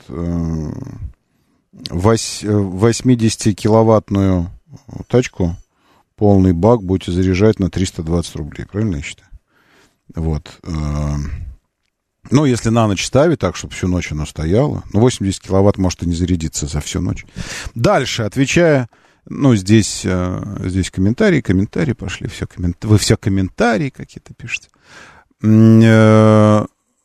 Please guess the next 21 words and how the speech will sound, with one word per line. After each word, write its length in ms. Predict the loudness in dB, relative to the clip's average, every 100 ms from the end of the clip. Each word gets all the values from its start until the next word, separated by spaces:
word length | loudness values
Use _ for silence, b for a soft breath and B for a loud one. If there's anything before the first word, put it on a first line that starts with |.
| _ _
сколько, 800 | -14 -2 0 0 2 4 4 0 B B _
а 160 | -4
сколько 380 | -2 0 -2 0
заправки 600 | 0 2 4 2 2 -2
и 100 | -2
пробег 500 | 0 -2 2 2 0 -6 -14
на 180 | -2 -2
баке 520 | 2 2 2 2 0 0
у 160 | -4
гибрида, 680 | -6 -6 -2 2 4 4 2
чтобы 520 | 0 -4 -4 0 0
в 40 | -2
сравнении 440 | 0 2 4 2
с 120 | 0
электричкой 720 | -4 -4 -4 -8 -4 -4 -4 -8 _ _ _ _ _ _ -4
и 140 | -4
Д 220 | 0 2
В 220 | 4 4
С 400 | 4 4 2 -2 -6
также 520 | -2 -2 0 0 0 -2
понимать? 960 | -4 0 0 2 0 -2 -4 -6 -8 -20